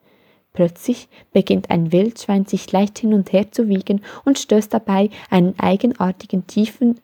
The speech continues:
Summton aus. Reihum stimmen die anderen Schweine ein und bilden einen Kreis um das Schwein. Der Kreis löst sich wieder auf.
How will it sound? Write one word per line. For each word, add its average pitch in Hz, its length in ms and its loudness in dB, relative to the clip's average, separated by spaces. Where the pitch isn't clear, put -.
Summton 185 640 -4
aus. - 400 -16
Reihum 180 560 2
stimmen 202 400 2
die 185 140 -2
anderen 202 340 0
Schweine 185 480 -2
ein 190 300 -2
und - 200 -6
bilden 208 340 0
einen 170 280 -2
Kreis 170 340 -6
um 180 120 -4
das - 200 -16
Schwein. - 220 -12
Der 190 80 2
Kreis 202 540 -2
löst 190 240 2
sich - 220 -4
wieder - 400 0
auf. - 240 -18